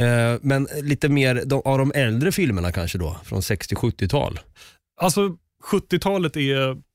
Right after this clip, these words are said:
Speaker 2: typ mitt favoritdecennium, vilka filmer det än handlar om. Alltså, både när vi kommer till action, polisgrejer, skräck och så vidare. Jag tycker nästan att allt det bästa finns på sjuttiotalet.
Speaker 1: Varför då?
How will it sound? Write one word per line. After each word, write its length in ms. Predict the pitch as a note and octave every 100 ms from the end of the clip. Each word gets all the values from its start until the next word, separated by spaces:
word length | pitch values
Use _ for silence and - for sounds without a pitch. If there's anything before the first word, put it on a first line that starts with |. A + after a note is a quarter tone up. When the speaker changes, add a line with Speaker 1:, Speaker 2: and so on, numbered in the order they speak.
| _ -
Speaker 2:
typ 220 | C3 -
mitt 140 | C3
favoritdecennium, 1200 | - C3+ C3+ B2+ C3+ B2+ - D3+ C#3 C3+ B2 A#2+ C#3
vilka 400 | D3+ C3 - C3
filmer 360 | D3 B2 A#2+
det 80 | B2
än 120 | A2+
handlar 400 | A2+ C3 A#2 C#3
om. 200 | B2 C3
Alltså, 160 | C3 C#3
både 200 | B2+ B2
när 100 | B2+
vi 60 | B2
kommer 260 | C#3 B2+
till 380 | - B2+ B2 B2
action, 600 | C3+ B2+ - - C3 B2
polisgrejer, 680 | - C3 A#2+ C#3 B2+ B2 B2
skräck 400 | - C3 A#2+ -
och 80 | C3
så 80 | B2+
vidare. 400 | B2 A#2+ C3 C3
Jag 120 | C3+
tycker 220 | B2+ C#3+
nästan 220 | B2 -
att 60 | A#2+
allt 180 | C3 -
det 60 |
bästa 300 | B2+ B2+ B2
finns 200 | A#2+ B2
på 260 | - B2 A#2+
sjuttiotalet. 600 | C3 - B2 B2 B2+ C3+ C#3
Speaker 1:
Varför 300 | C#3 D#3 C#3
då? 240 | E3+ G3